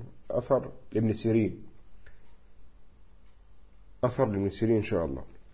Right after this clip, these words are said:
"ويكره لهم ما يكره لنفسه.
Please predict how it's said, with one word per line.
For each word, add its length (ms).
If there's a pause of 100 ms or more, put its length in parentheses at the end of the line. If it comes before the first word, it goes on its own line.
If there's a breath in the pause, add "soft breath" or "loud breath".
(1400 soft breath)
"ويكره 840
لهم 500
ما 180
يكره 600
لنفسه. 500